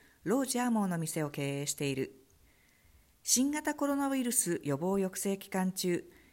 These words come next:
非接触を実現させるため、任さんは巻き上げ機とマイクなどを組み合わせたリモート販売システムを自作。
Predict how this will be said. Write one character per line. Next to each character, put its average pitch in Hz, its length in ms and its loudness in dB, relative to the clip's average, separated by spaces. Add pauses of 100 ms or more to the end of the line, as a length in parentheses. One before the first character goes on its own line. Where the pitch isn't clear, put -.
(100)
非 - 120 -10
接 240 140 0
触 254 420 -2
を 175 80 2
実 - 280 -6
現 165 160 0
さ 170 80 -4
せ 170 120 -2
る 160 120 -4
た 160 100 -2
め、 160 300 -2 (480)
任 190 200 2
さ 170 160 2
ん 160 60 0
は 143 240 4 (300)
巻 135 320 -4
き - 20 2
上 247 80 0
げ 269 140 -8
機 - 120 -16
と - 280 -2
マ 156 100 2
イ 247 60 2
ク 254 120 -4
な 214 120 2
ど 180 120 2
を 165 60 0
組 165 220 -4
み 160 40 -2
合 160 100 0
わ 165 80 -2
せ 160 120 -4
た 143 300 2 (320)
リ 135 120 -2
モ 156 140 0
ー 226 60 0
ト 269 80 -2
販 277 260 -2
売 269 180 0
シ 285 140 -4
ス - 80 -2
テ 214 140 0
ム 214 180 2
を - 60 -2
自 - 160 -10
作。 - 420 -6